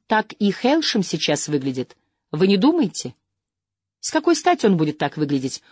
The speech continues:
Голос Рут был непритворно озадаченным.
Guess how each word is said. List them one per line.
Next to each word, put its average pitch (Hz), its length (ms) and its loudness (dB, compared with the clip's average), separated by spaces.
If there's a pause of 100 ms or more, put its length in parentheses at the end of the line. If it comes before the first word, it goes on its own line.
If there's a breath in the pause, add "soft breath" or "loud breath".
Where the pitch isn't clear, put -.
(180 soft breath)
Голос 170 380 4
Рут 185 160 6
был 165 260 4 (260 soft breath)
непритворно 175 680 2
озадаченным. 165 720 -2